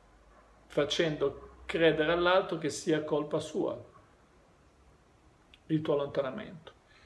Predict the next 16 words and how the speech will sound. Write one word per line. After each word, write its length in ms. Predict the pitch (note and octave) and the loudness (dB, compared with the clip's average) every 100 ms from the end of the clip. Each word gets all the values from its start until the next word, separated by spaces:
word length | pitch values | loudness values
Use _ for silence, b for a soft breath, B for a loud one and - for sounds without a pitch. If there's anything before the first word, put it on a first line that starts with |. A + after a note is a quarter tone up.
| b b - | b b -8
In 120 | E3+ | -2
questo 340 | D#3+ G#3+ G#3 A#3 | 6 6 6 2
modo 540 | A3 A#3 A#3+ A#3 A3+ | 4 4 6 4 4
perderà 540 | - E3+ E3 D#3 D#3+ | 2 4 4 4 4
la 160 | F3 F#3+ | 4 0
testa, 560 | - C3 - - E3 - - | -2 -6 -8 -14 -14 -14 -10
in 160 | D#3+ | -8
questo 280 | D3+ - G3 | -2 -2 0
modo 260 | E3 F#3+ G3 | 2 2 2
si 160 | - D#3+ | -2 -4
coinvolgerà, 760 | D#3+ D3+ D3+ D3+ E3 F3 F#3+ | -2 -2 -2 0 0 2 0
in 80 | F#3 | 0
questo 260 | D#3 D3+ | -4 -4
modo 260 | D3+ D#3+ D#3 | -2 -2 -2
si 180 | D3 D#3 | -4 -8
innamorerà 880 | D3 D3 D3 D3+ D3+ E3 F#3 G#3 | -6 -6 -4 -2 0 0 0 -4